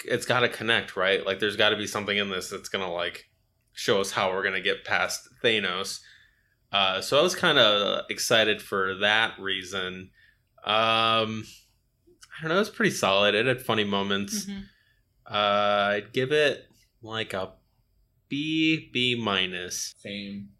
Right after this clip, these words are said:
Speaker 2: B minus.
Speaker 1: I like that they don't, um, like, he's not saving the world. You know what I mean?
Speaker 3: Yeah, he just has his, like, own issue that
Speaker 2: Yeah.
Speaker 3: he's dealing with.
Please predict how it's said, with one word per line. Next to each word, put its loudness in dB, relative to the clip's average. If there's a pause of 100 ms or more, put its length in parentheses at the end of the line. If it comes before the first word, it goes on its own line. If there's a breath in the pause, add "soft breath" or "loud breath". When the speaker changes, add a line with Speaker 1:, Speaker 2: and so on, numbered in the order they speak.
(260)
Speaker 2:
B -2
minus. -8
Speaker 1:
I 6
like 6
that 2
they 4
don't, 2
um, -2 (340)
like, 0
he's -6
not -2 (120)
saving 0
the -6
world. -4 (360)
You -4
know 2
what 2
I 0
mean? -2 (140)
Speaker 3:
Yeah, -2
he -12
just -6
has 0
his, -6
like, -2
own -8
issue -8
that -4
Speaker 2:
Yeah. 2
Speaker 3:
he's -2
dealing -18
with. -14